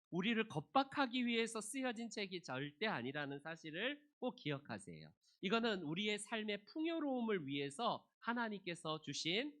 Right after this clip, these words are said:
정말 생명의 양식이라는 사실입니다. 그래서 하나님의 무하시고 정말 헤아릴 수 없는 그 사랑으로 우리들에게 향하신 주님의 설계도자, 우리를 향한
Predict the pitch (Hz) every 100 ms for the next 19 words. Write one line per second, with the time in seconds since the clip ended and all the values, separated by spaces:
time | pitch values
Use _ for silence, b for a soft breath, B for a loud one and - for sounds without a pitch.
0 | _ _ - 139 220 277 254 - 294 311
1 | 302 262 214 123 107 123 - 226 202 180
2 | 135 190 220 208 185 120 90 85 85 -
3 | b b - 202 240 220 214 269 - _
4 | _ - 277 277 269 254 247 240 190 123
5 | 131 214 294 254 202 - 156 160 147 -
6 | _ _ - 196 262 277 269 262 294 _
7 | _ - 294 285 262 254 - 214 185 185
8 | 185 190 - 190 220 - 202 196 180 165
9 | 208 285 - _ - 147 165 160 160 147
10 | 151 160 151 139 220 180 - _ _ -
11 | 151 156 151 165 247 - _ - - 226
12 | 208 202 170 147 147 180 226 127 143 151
13 | 147 143 143 147